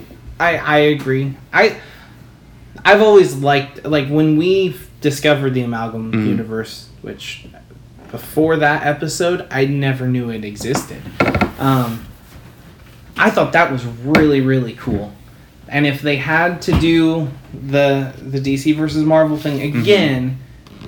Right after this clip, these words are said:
Speaker 1: just to do Amalgam books for a year, I'd totally be okay with it.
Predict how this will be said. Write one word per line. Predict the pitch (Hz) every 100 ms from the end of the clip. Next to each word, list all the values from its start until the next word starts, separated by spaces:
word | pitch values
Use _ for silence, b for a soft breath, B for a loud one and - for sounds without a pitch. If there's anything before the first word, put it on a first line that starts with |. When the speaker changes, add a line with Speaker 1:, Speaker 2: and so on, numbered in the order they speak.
| -
Speaker 1:
just | 143 151 -
to | 143
do | 131 143 147 143 135 - -
Amalgam | 131 127 131 143 151
books | 156 160 -
for | - 135 131 -
a | 131
year, | 120 120 123 147 151 b b b b -
I'd | 143 135 -
totally | 143 123 117
be | 110 104
okay | 95 - -
with | -
it. | -